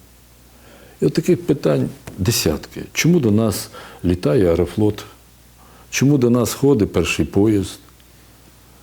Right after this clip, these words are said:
Чому через нас ідуть, е, московські поїзди до Європи?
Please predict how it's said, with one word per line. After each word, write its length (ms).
Чому 280
через 360
нас 380
ідуть, 480
е, 260
московські 500
поїзди 420
до 120
Європи? 520